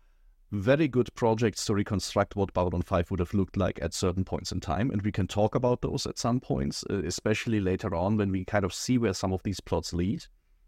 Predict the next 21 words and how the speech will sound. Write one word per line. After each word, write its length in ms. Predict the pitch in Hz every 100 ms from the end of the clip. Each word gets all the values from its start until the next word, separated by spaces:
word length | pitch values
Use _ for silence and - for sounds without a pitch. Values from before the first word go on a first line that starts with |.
| _ -
and 100 | 110
we 60 |
can 120 | 113
talk 260 | 101 104 98
about, 280 | 104 101 95
like, 140 | 92 -
what 260 | 95 - -
the 100 | 98
changes 540 | 90 104 98 90 90 95
were 280 | 104 107
and 140 | 92 87
also 220 | 85 80
why 260 | 80 90 101
they 140 | 98
were 180 | 78 52
there, 380 | 98 139 180 - -
which 140 | -
is 100 | 82
sometimes 380 | - - 87 87
very 200 | 85 80
important. 600 | 82 - 90 - 151